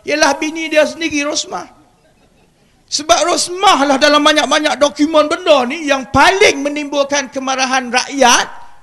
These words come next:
Rosmah lah. Ha, sebut Rosmah ni saya kena berhati-hati, saya ke-, baru kena saman dengan dia sekali lagi.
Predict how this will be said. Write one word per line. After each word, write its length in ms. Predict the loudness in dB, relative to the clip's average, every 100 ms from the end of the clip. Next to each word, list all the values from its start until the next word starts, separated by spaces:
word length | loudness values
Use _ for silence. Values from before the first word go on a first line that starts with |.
| _ _
Rosmah 420 | -8 -8 -6 -6 -6 -14
lah. 60 | -20 _ _ -20 _ -12
Ha, 80 |
sebut 240 | -10 -8 -6
Rosmah 400 | -6 -4 -4 -4
ni 80 | -4
saya 160 | -8
kena 160 | -6 -6
berhati-hati, 480 | -6 -4 -6 -6 -8
saya 160 | -6
ke-, 80 | -2
baru 160 | -2 -2
kena 160 | -6
saman 400 | -4 -2 -2 -2
dengan 160 | -2 -2
dia 80 | -2
sekali 320 | 0 -2 -2 -4
lagi. 240 | -6